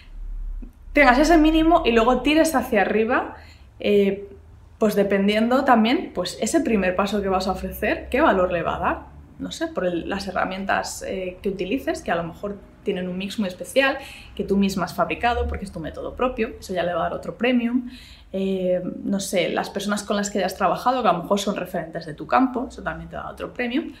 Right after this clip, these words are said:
pero bueno, te puede dar una idea. Para programas de larga duración,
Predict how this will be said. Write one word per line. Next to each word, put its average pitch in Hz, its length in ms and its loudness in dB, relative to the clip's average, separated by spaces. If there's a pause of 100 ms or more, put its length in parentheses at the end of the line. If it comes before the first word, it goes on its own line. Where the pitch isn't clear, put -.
(120)
pero 330 140 0
bueno, 240 180 4
te 202 120 -4
puede 214 260 -2
dar 208 120 4
una 180 140 -2
idea. 170 240 -6 (720)
Para 320 240 8
programas 247 480 6
de 202 80 4
larga 214 320 6
duración, 208 840 2